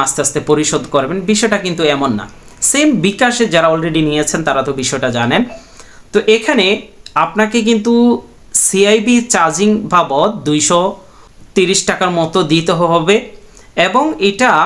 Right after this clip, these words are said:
ছয় মাসের মধ্যে পরিশোধ করতে হবে। আপনাকে কিন্তু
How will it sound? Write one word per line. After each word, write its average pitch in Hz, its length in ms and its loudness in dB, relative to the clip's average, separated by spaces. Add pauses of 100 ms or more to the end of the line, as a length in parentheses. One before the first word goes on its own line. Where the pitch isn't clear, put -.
(400)
ছয় 240 320 2
মাসের 247 320 2
মধ্যে 180 320 0 (120)
পরিশোধ 160 360 0 (100)
করতে 127 220 -4
হবে। 113 240 -6 (380)
আপনাকে 190 340 -2 (100)
কিন্তু 214 160 2